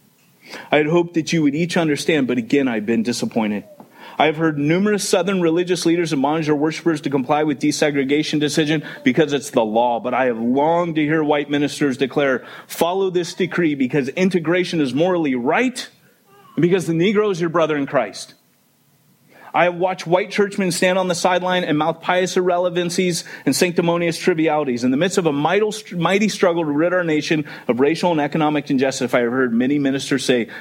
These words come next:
'Those are social issues with which the gospel has no real concern.' And I've watched many churches commit themselves to a completely otherworldly religion, which makes a strange, unbiblical distinction between body and soul, between the sacred and secular.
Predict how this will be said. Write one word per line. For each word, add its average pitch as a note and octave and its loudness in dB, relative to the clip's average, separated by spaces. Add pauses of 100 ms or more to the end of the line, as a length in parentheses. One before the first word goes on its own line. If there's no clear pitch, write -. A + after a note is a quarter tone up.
(100)
'Those D3+ 2
are C3+ 0
social E3+ 0
issues F#2 -8 (220)
with C3 0
which D#3+ 2
the D3+ -2
gospel C3 0
has A#2 -2
no C#3+ 2
real A#2 0
concern.' B2 -2 (840)
And B2 2
I've C#3+ 2
watched D3+ -2
many F3 0 (120)
churches E3+ 0
commit D3 0
themselves C#3 0
to C#3 2
a B2 0
completely D#3 -2
otherworldly F#3+ 0
religion, B2+ 0 (240)
which C#3+ 0
makes C#3+ 0
a C3 2
strange, G3 0
unbiblical E3+ 0
distinction F#3 0 (220)
between C3+ 2
body D3+ 0
and F3+ -2
soul, C3 0 (180)
between C3+ 2
the C3 0
sacred B2 0
and B2+ 0
secular. A#2+ -2